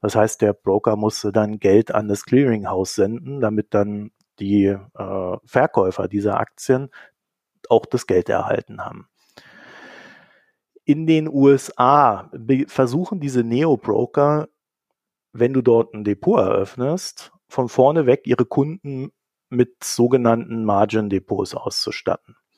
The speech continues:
Das heißt also, sie wollen nicht, dass du einfach nur ein Depot eröffnest und dann dort dein Geld hinüberweist und dann so ein paar Aktien handelst, sondern sie wollen, dass du sehr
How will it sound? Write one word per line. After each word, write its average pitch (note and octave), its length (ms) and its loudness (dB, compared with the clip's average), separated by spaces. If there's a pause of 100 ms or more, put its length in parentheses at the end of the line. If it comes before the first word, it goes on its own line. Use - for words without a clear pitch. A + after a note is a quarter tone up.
(1040)
Das A2+ 140 -4
heißt C#3 320 2
also, C3 200 2
sie A#2+ 200 -2
wollen B2 220 4
nicht, D3+ 220 -2
dass C3 140 4
du B2+ 80 0
einfach A#2+ 260 2
nur A2+ 160 -4
ein G#2 40 -8
Depot D3 360 2
eröffnest C#3 640 0
und A2+ 100 -12
dann G#2 200 -6
dort G2+ 180 -8
dein G#2+ 140 -16
Geld F3 260 2
hinüberweist A#2+ 720 0
und G#2 80 -14
dann G#2 160 -10
so G2+ 80 -14
ein - 60 -20
paar B2 140 -8
Aktien E3 400 -8
handelst, C#3 400 -2
sondern B2 300 -4
sie A2+ 140 2
wollen, D#3 320 4
dass B2 160 -4
du A2+ 100 -4
sehr D3+ 460 2